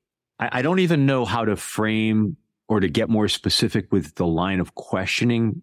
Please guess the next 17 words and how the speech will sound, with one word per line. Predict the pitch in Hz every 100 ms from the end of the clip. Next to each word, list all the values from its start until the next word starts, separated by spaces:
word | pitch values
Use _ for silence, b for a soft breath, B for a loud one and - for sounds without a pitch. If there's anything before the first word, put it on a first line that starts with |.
| _
beyond | - 92 90 87
introducing | 87 - 80 98 92 104
the | 90
topic. | 73 - 85 87 160 - _ _ _ _ _ _ _
But | 123
I | 120
wonder | 117 117 147 165 160 -
if | 113 98 - - _ _ _ _ _ _ -
we | 113
could | - -
talk | - 131 139 147
a |
little | 135 123 110
bit | 107
about | 95 71 - 135 117 90 - _ _ _ _
how | - - 117 117 117
minimalism | 113 107 107 101 98 104 90 87